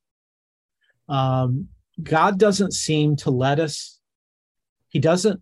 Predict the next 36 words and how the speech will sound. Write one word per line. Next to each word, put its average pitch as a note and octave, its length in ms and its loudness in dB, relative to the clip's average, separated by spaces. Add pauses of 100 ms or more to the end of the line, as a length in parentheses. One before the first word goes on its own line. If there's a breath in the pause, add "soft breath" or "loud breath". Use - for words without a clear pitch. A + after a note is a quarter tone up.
allow D3 480 2
us - 180 -6
to C3+ 120 -6
be C3 140 0
satisfied. - 1000 -4 (600 soft breath)
Now, E3 220 0
now G3 200 4
again, G3 420 4
there's D#3+ 460 0
a F3 100 2
lot F#3+ 300 4
that G3+ 160 2
that F3 220 0
doesn't D#3 380 0
say, C3 560 -8 (280)
um, C3+ 520 -2 (540)
you D3 180 0
know, C#3 520 -2
uh, C#3 160 -2
but D#3 340 -2
it, - 180 -2
I F3 140 2
think G3+ 220 2
it's F#3 140 -2
a F3+ 80 -2
powerful F3+ 540 0
point G#3+ 400 -4 (100)
that B2+ 200 -2 (420 loud breath)
I, C#3 180 -4
I, G3+ 240 2
I G#3 160 4
think A3+ 440 0
the E3+ 120 2
reason F#3 500 4
why D#3+ 320 4
hell, F3 520 0